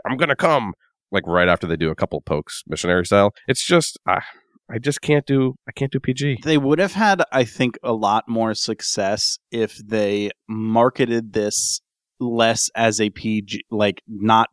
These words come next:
Speaker 2: P G, and instead were like, "Okay, you enjoy this as a child. Now everyone who enjoyed this as a child is now an adult, and we're gonna do an adult Christmas movie."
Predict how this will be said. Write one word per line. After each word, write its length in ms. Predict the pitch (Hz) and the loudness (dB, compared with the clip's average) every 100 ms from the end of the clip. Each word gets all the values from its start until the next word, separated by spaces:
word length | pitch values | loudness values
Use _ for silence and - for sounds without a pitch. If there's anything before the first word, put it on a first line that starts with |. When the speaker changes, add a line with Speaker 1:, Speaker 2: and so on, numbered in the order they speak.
| - | -6
Speaker 2:
P 220 | 120 110 | -4 -4
G, 280 | 104 107 104 | -4 -2 -2
and 100 | 98 | -2
instead 440 | 95 - - 104 104 | -2 -4 0 0 0
were 140 | 101 | -2
like, 320 | 101 95 95 - | 0 -2 -4 -2
"Okay, 340 | 110 - 156 | -2 2 2
you 240 | 95 95 95 | 2 -4 -6
enjoy 300 | 95 - 98 | -6 -6 -6
this 140 | 110 127 | -4 -6
as 100 | 131 | -6
a 40 | |
child. 420 | - 117 101 101 | 0 2 2 0
Now 200 | 101 101 | -2 -4
everyone 220 | 95 107 107 | -4 -4 -2
who 100 | 110 | -2
enjoyed 340 | 101 92 110 | -2 0 -2
this 120 | 120 - | -2 -6
as 60 | |
a 60 | 139 | -6
child 400 | - 123 104 98 | 0 2 2 0
is 100 | 92 | -4
now 160 | 95 92 | -8 -6
an 80 | |
adult, 420 | 98 95 120 151 - | -6 0 2 2 -2
and 140 | 107 101 | -6 -4
we're 80 | |
gonna 140 | 98 98 | -2 -4
do 160 | 95 101 | -2 -2
an 60 | |
adult 540 | 95 87 - 110 127 - | -2 -6 0 4 4 0
Christmas 380 | - 113 101 143 | -4 -4 -4 -6
movie." 400 | 190 175 175 | -6 -6 -8